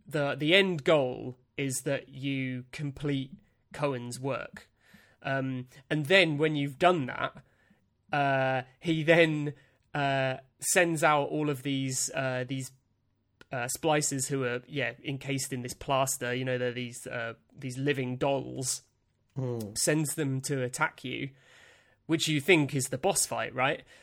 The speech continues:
Speaker 1: But they all die, like, really easily. Like, you can just hit them with the wrench, like, one time and they just die straight away. Um, but the ho-,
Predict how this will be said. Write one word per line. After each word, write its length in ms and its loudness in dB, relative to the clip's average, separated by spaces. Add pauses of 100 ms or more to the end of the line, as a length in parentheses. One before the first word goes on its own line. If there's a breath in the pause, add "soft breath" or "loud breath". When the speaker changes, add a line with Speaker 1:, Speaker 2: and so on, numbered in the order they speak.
(140)
Speaker 1:
But 220 -2
they 180 2
all 220 0
die, 600 2
like, 220 0
really 260 2
easily. 580 -4
Like, 140 -2
you 140 -8
can 80 -2
just 160 -4
hit 160 -6
them 100 -6
with 120 -4
the 80 -8
wrench, 600 -6
like, 360 -8
one 300 -2
time 340 -4
and 100 -12
they 80 -10
just 220 -12
die 160 -6
straight 240 -10
away. 260 -12 (460 loud breath)
Um, 420 -2 (720 soft breath)
but 160 4
the 80 -2
ho-, 240 -2